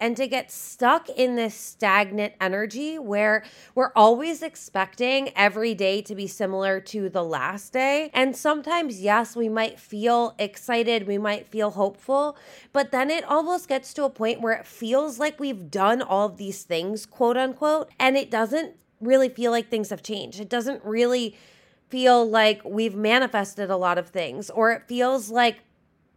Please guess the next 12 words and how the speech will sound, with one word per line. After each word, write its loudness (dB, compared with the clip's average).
no 0
matter 4
how 2
hard 0
we're -4
trying 0
to -12
manifest, -4
we're 0
just -2
not -2
manifesting. -8